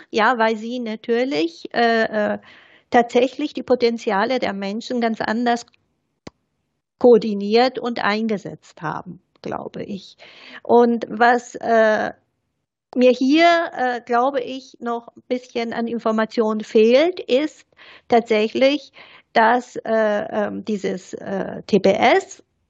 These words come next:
nicht dazu da ist, äh, nur ein, ein, eine Organisation in dem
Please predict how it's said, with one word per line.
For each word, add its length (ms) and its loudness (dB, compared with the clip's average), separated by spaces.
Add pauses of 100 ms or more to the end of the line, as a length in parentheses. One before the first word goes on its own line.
(360)
nicht 420 2
dazu 320 0
da 420 0
ist, 440 -4 (600)
äh, 400 -4 (400)
nur 420 6 (440)
ein, 380 -2
ein, 460 -12 (1000)
eine 280 -2
Organisation 1200 -2
in 300 -6
dem 420 -6